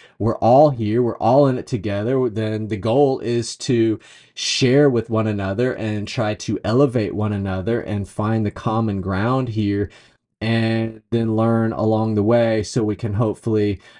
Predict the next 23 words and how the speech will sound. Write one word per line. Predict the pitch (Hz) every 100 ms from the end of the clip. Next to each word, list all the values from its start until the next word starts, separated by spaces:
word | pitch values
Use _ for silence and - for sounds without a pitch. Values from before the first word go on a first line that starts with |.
| _ -
accelerate | 104 - 127 113 110 104
all | 139 170 156
our | 123
journeys, | 104 120 110 113 135 131 -
and | 113 117 113 110
so | 123
we | 120 113
can, | - 120 120 117
uh, | - 113 113 104 - _ _ _ -
uh, | 127
hopefully, | 151 196 202 180 170 170
you | 120 170
know, | 147 147 - -
everybody | 143 147 165 151 156 160 156 147
can, | 170 156 151 151 147 -
you | 139
know, | 143 143
the | 135
goal | 110 123 175 190 170 131
is | 135 135
to | -
be | 135 120
happy | 98 104 - 156